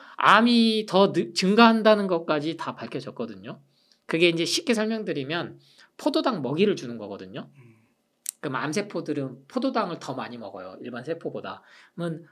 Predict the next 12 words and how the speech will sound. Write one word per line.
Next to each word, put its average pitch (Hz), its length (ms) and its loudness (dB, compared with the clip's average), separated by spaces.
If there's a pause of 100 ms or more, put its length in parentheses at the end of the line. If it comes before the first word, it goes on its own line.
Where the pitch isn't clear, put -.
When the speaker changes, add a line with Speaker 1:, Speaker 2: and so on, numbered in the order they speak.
(120)
Speaker 1:
반짝반짝 240 560 -8
빛나게끔 160 580 -4
거기다 135 340 -6
또 156 100 -6
뭔가를 110 320 -10
첨가를 208 420 -10
해서 190 360 -6
입혀가지고 139 720 -4 (360)
그게 254 340 6
이제 156 240 0
씨티 262 320 -4
원리거든요. 113 720 -8